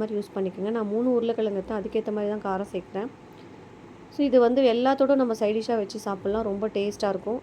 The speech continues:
எல்லாத்தையும் ஒண்ணா மிக்ஸ் பண்ணிக்கோங்க. மிக்ஸ் பண்ணிட்டு அனல் கம்மியா வச்சு வேக விடுங்க. அ-, அப்பதான் நமக்கு இன்னும் சூப்பரா இருக்கும், சாப்பிட்றதுக்கு டேஸ்டாவும் இருக்கும், கலர் மாறாத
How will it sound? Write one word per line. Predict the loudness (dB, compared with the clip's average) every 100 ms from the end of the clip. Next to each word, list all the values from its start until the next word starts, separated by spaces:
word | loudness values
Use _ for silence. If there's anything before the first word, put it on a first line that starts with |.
| -2
எல்லாத்தையும் | 0 2 2 0
ஒண்ணா | 0 -2 -4
மிக்ஸ் | -8 -6
பண்ணிக்கோங்க. | -4 -4 -6 -6 -6 -8 -20 -20 -20 -20 -14 -6
மிக்ஸ் | -6 2
பண்ணிட்டு | 4 4 4 4
அனல் | 4 4
கம்மியா | 2 4 6 6
வச்சு | 4 2 2
வேக | 2 0
விடுங்க. | 0 0 -2 -4 -12 -20 -20 -8 2
அ-, | 2 2 -2
அப்பதான் | 4 6 6
நமக்கு | 2 0
இன்னும் | -2 -2
சூப்பரா | -2 -4 0 4 4
இருக்கும், | 2 -2
சாப்பிட்றதுக்கு | -4 -2 -2 -2 -4 0
டேஸ்டாவும் | 0 0 0 2
இருக்கும், | 0 -2 -4
கலர் | -2 -2 -2
மாறாத | -4 -2 -2